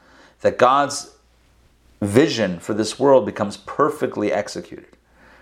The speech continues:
right? So it's the imperfect us's who can create or realize, bring to fruition God's perfect vision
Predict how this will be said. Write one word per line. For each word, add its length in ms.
right? 240
So 140
it's 120
the 260
imperfect 920
us's 840
who 140
can 180
create 640
or 580
realize, 680
bring 240
to 100
fruition 600
God's 240
perfect 400
vision 460